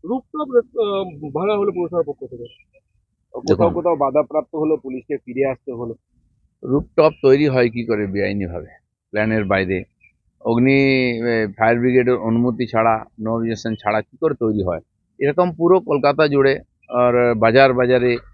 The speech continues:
Speaker 3: যেখানে সেখানে হোটেল তৈরি হয়ে যাচ্ছে, রেসিডেন্স তৈরি হয়ে যাচ্ছে, ড্রেন নাই, জল বেরোবার ব্যবস্থা নাই, জল আনার ব্যবস্থা নাই, আহ, অর্গি-, অগ্নি নির্বাপনের ব্যবস্থা নেই।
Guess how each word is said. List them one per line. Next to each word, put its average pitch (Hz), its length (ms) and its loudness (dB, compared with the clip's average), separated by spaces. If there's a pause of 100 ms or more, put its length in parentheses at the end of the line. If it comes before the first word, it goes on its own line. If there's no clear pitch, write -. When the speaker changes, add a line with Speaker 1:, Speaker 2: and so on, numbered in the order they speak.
(240)
Speaker 3:
যেখানে 127 260 -2
সেখানে 127 220 0
হোটেল 113 300 0
তৈরি 120 240 4
হয়ে 117 80 4
যাচ্ছে, 110 320 -2
রেসিডেন্স 107 520 -4
তৈরি 113 200 0
হয়ে 113 100 2
যাচ্ছে, 110 280 -2
ড্রেন 113 400 2
নাই, 107 500 0 (280)
জল 113 180 4
বেরোবার 123 340 4
ব্যবস্থা 117 420 -2
নাই, 117 200 -4
জল 104 240 -2
আনার 117 360 2
ব্যবস্থা 123 380 0
নাই, 120 180 -4 (600)
আহ, 113 280 2
অর্গি-, 123 340 0
অগ্নি 123 320 2
নির্বাপনের 135 640 2
ব্যবস্থা 131 420 0
নেই। 120 200 -6